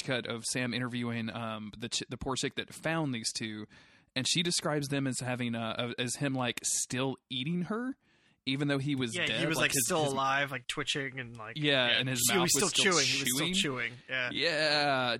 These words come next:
Speaker 1: dude, that is
Speaker 2: It's like
Speaker 1: just,
Speaker 2: every once in a
Speaker 1: ugh.
Speaker 2: while, like, every, like, ten or so episodes, Supernatural's like, "We're a horror show, right? Let's, uh,
Speaker 1: <laughs> Let's lean into that."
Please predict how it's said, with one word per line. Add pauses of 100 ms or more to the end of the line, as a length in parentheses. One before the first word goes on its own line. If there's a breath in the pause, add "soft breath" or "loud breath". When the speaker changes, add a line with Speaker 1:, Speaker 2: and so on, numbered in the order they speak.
Speaker 1:
dude,
that
is (1080 soft breath)
Speaker 2:
It's
like
Speaker 1:
just,
Speaker 2:
every
once
in
a
Speaker 1:
ugh.
Speaker 2:
while,
like, (260)
every,
like,
ten
or
so
episodes,
Supernatural's
like, (200)
"We're
a
horror
show,
right?
Let's,
uh, (180)
Speaker 1:
<laughs>
Let's
lean
into
that."